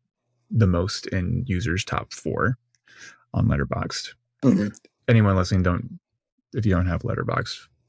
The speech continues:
Speaker 1: basically you can pin your four favorite films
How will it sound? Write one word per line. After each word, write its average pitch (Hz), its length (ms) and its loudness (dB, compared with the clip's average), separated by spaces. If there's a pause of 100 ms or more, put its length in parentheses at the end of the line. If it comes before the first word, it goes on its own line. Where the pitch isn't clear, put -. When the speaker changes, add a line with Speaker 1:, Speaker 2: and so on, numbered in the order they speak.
(200)
Speaker 1:
basically 92 380 0
you 87 100 0
can 87 220 0
pin 90 240 4
your 85 260 0 (340)
four 90 220 2
favorite 92 400 2
films 87 480 0